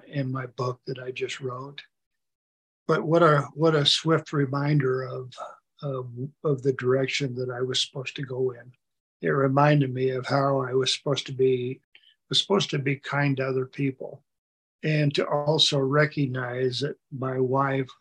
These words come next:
was my best friend, and that we were to co-, consult with each other and cheer each other on. I told you earlier, we've been married for forty-five years. Has it been an easy forty-five years?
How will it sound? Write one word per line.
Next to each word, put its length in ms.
was 520
my 160
best 340
friend, 500
and 220
that 180
we 180
were 160
to 160
co-, 520
consult 440
with 160
each 240
other 380
and 460
cheer 280
each 180
other 360
on. 320
I 100
told 280
you 300
earlier, 500
we've 180
been 180
married 320
for 100
forty-five 640
years. 460
Has 200
it 120
been 160
an 120
easy 300
forty-five 640
years? 420